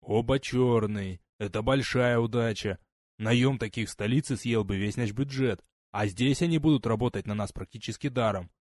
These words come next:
Только предоставь общение с ними мне, хорошо?" "Да, без вопросов", легко согласилась миссис Клеменс.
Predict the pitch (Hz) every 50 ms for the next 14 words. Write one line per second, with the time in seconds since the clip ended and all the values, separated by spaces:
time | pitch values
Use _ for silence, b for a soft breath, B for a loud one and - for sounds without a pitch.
0 | _ _ _ - 110 113 110 - 113 - - 117 113 110 107 - - 170 185 147
1 | 156 127 - - 131 127 123 113 104 - - 113 120 135 143 143 147 139 117 98
2 | 90 - _ _ _ _ _ - 113 110 113 - - 135 165 190 170 - _ _
3 | _ _ _ _ _ _ _ _ _ _ _ - 110 90 95 156 185 170 208 190
4 | 190 208 208 - 226 220 208 185 151 - 110 92 - _ _ _ _ _ _ _
5 | - 113 117 110 - 180 190 170 - 156 123 131 123 110 - 202 202 160 - -
6 | 156 156 - 165 - - 190 220 202 165 107 92 -